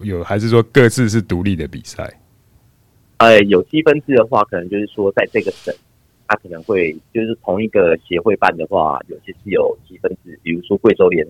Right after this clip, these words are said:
Speaker 2: 赛，或者是上海西柔联赛，或者是，
Speaker 1: 嗯。
Speaker 2: 嗯，或者是河南的环中原的比赛，他们都会有一些积分制，就是说希望就是说，嗯，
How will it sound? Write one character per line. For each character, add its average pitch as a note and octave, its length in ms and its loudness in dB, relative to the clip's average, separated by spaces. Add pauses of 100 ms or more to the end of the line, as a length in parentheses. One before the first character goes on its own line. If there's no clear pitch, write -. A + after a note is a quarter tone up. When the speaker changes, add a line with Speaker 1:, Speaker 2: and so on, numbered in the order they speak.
Speaker 2:
赛， D2+ 180 0 (360)
或 G#2 160 4
者 - 80 -16
是 G#2+ 180 -8
上 A2 180 4
海 - 220 -14
西 G#2 80 -2
柔 E2+ 180 2 (140)
联 D#2 180 -6 (120)
赛， D#2 200 2 (440)
或 F#2+ 260 4
者 - 140 -10
是， F2+ 340 -4
Speaker 1:
嗯。 - 840 -10
Speaker 2:
嗯， E2+ 360 -14
或 B2 100 6
者 G2 160 6
是 G#2+ 200 4
河 - 280 4
南 F2+ 220 2
的 F#2 180 4
环 E2+ 100 2 (100)
中 G#2 160 2
原 F#2 180 -2
的 E2+ 140 -4
比 C#2 200 -18
赛， D#2 260 0 (440)
他 C3 80 4
们 A#2 120 -4
都 G#2 120 -2
会 A2 160 0
有 E2+ 120 -4
一 F2 40 -10
些 F#2+ 140 -4 (100)
积 G#2 140 -10
分 F#2 140 -2 (200)
制， F2+ 260 -10
就 A2+ 120 4
是 A2+ 60 0
说 A2+ 140 4 (100)
希 A2+ 120 2
望 G#2+ 200 4
就 G#2 100 -2
是 G2 140 0
说， F2+ 320 2 (220)
嗯， E2 600 -6